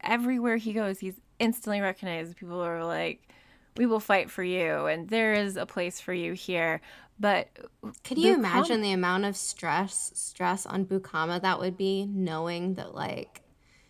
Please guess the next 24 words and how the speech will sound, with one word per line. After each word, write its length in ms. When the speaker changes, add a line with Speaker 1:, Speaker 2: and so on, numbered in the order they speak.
Speaker 2:
<laughs> 580
you 140
gotta 320
protect 560
this 240
guy? 460
Like, 280
from 220
day 220
one, 240
he 60
Speaker 1:
Mm-hmm. 100
Speaker 2:
carried 440
baby 320
Lan 320
on 240
his 260
back, 500
and 120
he 140
is 140
still 520
just, 300
like, 340